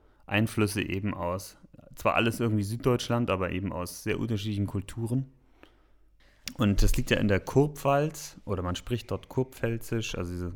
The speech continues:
ganz komische Sprache da in, in Heidelberg. Ähm, ich war dann immer so bei so, ähm, auch so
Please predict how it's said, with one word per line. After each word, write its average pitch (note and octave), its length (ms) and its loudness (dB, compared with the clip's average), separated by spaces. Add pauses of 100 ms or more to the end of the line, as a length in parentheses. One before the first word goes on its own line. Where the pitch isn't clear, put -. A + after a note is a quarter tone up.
ganz G2 260 -2
komische F#2+ 480 -4
Sprache G2 440 -4
da G2+ 260 -4 (100)
in, F#2+ 340 -6 (1080)
in F#2+ 220 -4
Heidelberg. F#2+ 760 -4
Ähm, F#2 500 -2 (260)
ich - 300 -18
war A2 120 -2
dann A2+ 140 -4
immer A#2 180 2
so A2+ 120 0
bei G2+ 200 2
so, G2+ 240 0 (920)
ähm, F#2 520 -4 (480)
auch - 100 -10
so G2+ 200 -6